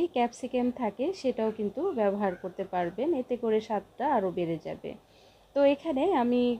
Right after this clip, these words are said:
কিছুটা পানি দিয়েছি, প্রায় এক লিটারের মতো, আর দিয়ে দিলাম এখানে কিছুটা লবণ আর হচ্ছে বেকিং সোডা। বেকিং সোডাটা দেওয়ার কারণ হচ্ছে আমাদের যে ভেজিটেবলগুলা, এটার কালারটা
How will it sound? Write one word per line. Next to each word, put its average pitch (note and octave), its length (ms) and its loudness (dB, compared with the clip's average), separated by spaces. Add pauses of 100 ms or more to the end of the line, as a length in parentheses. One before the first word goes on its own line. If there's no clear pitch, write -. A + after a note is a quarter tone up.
কিছুটা B3 320 -4 (120)
পানি A3 220 2
দিয়েছি, A3 540 0 (500)
প্রায় A3 280 6
এক A3 120 0
লিটারের G#3+ 440 0
মতো, G#3 360 0 (100)
আর G3 280 4 (200)
দিয়ে A#3 160 0
দিলাম B3 360 2 (220)
এখানে G#3+ 360 -2 (240)
কিছুটা A3 420 -2
লবণ G#3 480 4 (480)
আর G3 260 2 (160)
হচ্ছে A3+ 300 -2
বেকিং G#3+ 400 2
সোডা। F3 440 -4
বেকিং A#3+ 360 0
সোডাটা C#4 460 0
দেওয়ার G#3 340 6 (120)
কারণ G#3 240 4 (140)
হচ্ছে G#3+ 340 -4 (520)
আমাদের A3 420 0 (160)
যে A#3+ 120 2
ভেজিটেবলগুলা, A3 1000 2 (180)
এটার G#3+ 200 0
কালারটা G3+ 560 0